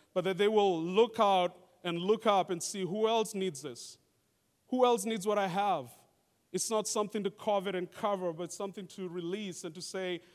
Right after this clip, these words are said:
"There are many more that need this. There are many more that could experience this." And they may not end up in this church or in this building, but your life has to have an impact every single place that you go. And everywhere you go, you leave seeds,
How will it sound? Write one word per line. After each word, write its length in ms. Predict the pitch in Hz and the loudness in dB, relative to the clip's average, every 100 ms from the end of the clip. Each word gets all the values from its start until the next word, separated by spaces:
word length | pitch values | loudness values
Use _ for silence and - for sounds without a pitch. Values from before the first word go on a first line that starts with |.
| _ _ | _ _
"There 140 | 151 180 | -6 -4
are 20 | |
many 300 | 175 240 254 | -2 -2 -2
more 240 | 220 214 | 0 0
that 140 | 196 180 | 0 -2
need 340 | 185 220 170 | -4 -4 -4
this. 220 | 175 165 | -6 -6
There 80 | - | -6
are 40 | 185 | -4
many 180 | 202 | -2
more 180 | 202 196 | -2 -2
that 120 | 180 | -2
could 140 | - 160 | -4 -10
experience 560 | - - 208 180 147 | -12 -6 -2 -2 -6
this." 240 | - 123 - _ - | -10 -14 -16 _ -8
And 80 | 208 | -4
they 40 | |
may 160 | 247 262 | -2 2
not 160 | 233 | 4
end 180 | 220 220 | 4 2
up 160 | 214 202 | 2 0
in 100 | 190 | -6
this 180 | 190 | -6
church 400 | - 202 196 196 | -4 0 0 0
or 20 | 180 | -4
in 80 | |
this 160 | 175 160 | -4 -6
building, 560 | 143 180 196 202 208 190 - _ | -4 -2 -2 -2 -6 -10 -18 _
but 180 | 180 175 | -6 -4
your 100 | 180 | -2
life 320 | 175 208 220 | 0 0 0
has 180 | 226 202 | -2 -4
to 100 | - | -2
have 140 | 190 175 | -4 -4
an 120 | 175 | -4
impact 480 | 196 202 180 156 147 | -4 -4 -4 -6 -6
every 260 | 170 175 180 | -8 -6 -8
single 300 | - 175 160 | -8 -6 -6
place 320 | - 160 151 | -6 -8 -8
that 160 | 147 - | -12 -14
you 80 | 143 | -12
go. 280 | 139 120 - _ _ _ _ _ _ _ | -12 -12 -18 _ _ _ _ _ _ _
And 120 | 160 185 | -2 0
everywhere 300 | 196 208 196 | 2 2 2
you 120 | 180 | 0
go, 160 | 185 | -2
you 140 | 180 175 | 0 -2
leave 180 | 170 156 | -4 -4
seeds, 720 | - 208 202 208 180 - | -8 -8 -8 -8 -8 -10